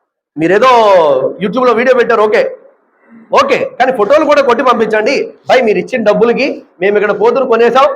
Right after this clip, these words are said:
అదిగో పనోడికి ఎంత ఇచ్చాం, ఎంత అయింది మీది, ఇదిగో మొత్తం పంచింది" అని చెప్పి దూరం నుంచి, మళ్ళీ వాళ్ళ మనసు ఇబ్బంది పడేలా దగ్గరికి వెళ్ళి ఆ చేతిలో పొట్లం పెట్టాం, ఫోటో స్టిల్ ఇలా కాదు, మళ్ళీ దూరం నుంచి వాళ్ళు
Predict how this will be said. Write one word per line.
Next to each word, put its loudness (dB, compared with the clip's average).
అదిగో 2
పనోడికి 2
ఎంత 0
ఇచ్చాం, 0
ఎంత 0
అయింది 0
మీది, -2
ఇదిగో 2
మొత్తం -2
పంచింది" -2
అని -2
చెప్పి -4
దూరం 2
నుంచి, 0
మళ్ళీ 0
వాళ్ళ -2
మనసు 0
ఇబ్బంది 0
పడేలా 2
దగ్గరికి -2
వెళ్ళి 0
ఆ 4
చేతిలో 2
పొట్లం 0
పెట్టాం, 0
ఫోటో 0
స్టిల్ -4
ఇలా 2
కాదు, -2
మళ్ళీ -8
దూరం 2
నుంచి 0
వాళ్ళు 2